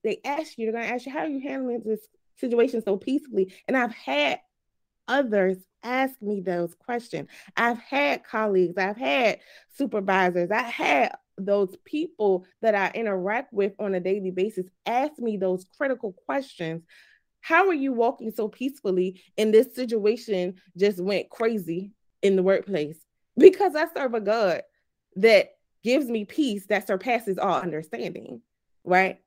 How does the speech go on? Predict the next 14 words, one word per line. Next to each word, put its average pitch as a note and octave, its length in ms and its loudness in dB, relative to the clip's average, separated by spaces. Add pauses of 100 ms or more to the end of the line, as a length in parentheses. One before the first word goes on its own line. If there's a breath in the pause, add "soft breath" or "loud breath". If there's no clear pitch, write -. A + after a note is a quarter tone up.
(240)
Because B3 360 0
I B3+ 160 2
serve B3 300 -2
a F#3 120 4
big F#3 420 2
God, F3+ 340 0
and G#3 180 0
I'm A#3 100 -4
not A#3 160 -2
ashamed G#3+ 640 -6 (280 soft breath)
to G3+ 100 0
talk A#3+ 400 -4
about D#3+ 360 -2
it. - 140 -12